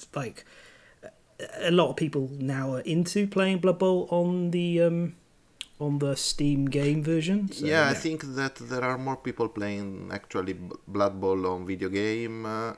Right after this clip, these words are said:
Speaker 2: uh, than people playing the actual board game. Or
Speaker 1: Well, if,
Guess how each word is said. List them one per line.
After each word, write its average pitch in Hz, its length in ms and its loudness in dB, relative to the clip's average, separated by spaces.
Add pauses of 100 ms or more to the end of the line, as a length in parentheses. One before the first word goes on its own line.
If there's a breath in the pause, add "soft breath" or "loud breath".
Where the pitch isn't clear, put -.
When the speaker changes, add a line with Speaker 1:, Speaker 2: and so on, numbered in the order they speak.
Speaker 2:
uh, 87 640 -8 (240)
than 95 380 -4
people 90 340 -6
playing 85 420 -8
the 82 140 -8
actual 82 240 -10
board 80 260 -10
game. 76 320 -10 (360 soft breath)
Or - 200 -2 (480 soft breath)
Speaker 1:
Well, 160 300 6
if, 160 160 0